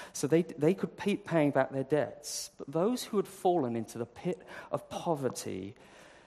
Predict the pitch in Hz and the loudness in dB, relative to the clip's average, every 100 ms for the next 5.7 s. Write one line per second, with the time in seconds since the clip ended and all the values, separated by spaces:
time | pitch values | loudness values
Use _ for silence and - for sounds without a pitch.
0 | - _ _ _ _ _ _ _ _ - | -20 _ _ _ _ _ _ _ _ -4
1 | - 214 226 - 226 202 - 151 151 147 | 2 4 2 2 2 2 4 6 6 4
2 | - - 175 180 160 123 101 - 92 90 | 2 0 0 0 0 -2 -2 -2 0 0
3 | 90 - - 123 - 156 170 165 - 127 | -4 -8 -4 -2 4 4 8 6 6 4
4 | 104 - - 120 143 131 120 117 123 151 | 4 -2 -4 2 4 6 4 4 4 6
5 | 170 160 113 101 95 95 | 6 6 4 2 -2 -6